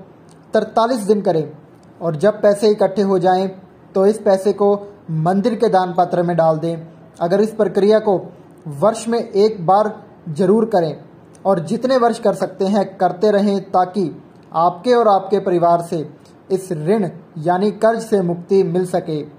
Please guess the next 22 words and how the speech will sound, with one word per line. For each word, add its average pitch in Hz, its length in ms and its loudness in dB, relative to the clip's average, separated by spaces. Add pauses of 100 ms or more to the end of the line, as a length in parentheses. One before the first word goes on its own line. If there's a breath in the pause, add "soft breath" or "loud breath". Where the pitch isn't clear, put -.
(120)
यदि 165 280 0
आपके 185 360 2
घर 180 260 -2
के 202 180 0
आसपास 190 560 0 (440 loud breath)
कोई 202 180 2
पीपल 196 360 -2
का 226 140 2
पेड़ 190 240 0
है 185 260 0 (520 loud breath)
तो 180 80 0
उसकी 180 300 -2
सेवा 202 300 2
करें, 202 340 0 (420 loud breath)
उस 175 180 -4
पर 196 220 0
नित्य 175 420 0
जल 190 200 2
चढ़ाएं, 190 460 0 (380)
हो 202 140 2
सके 214 320 2
तो 214 180 2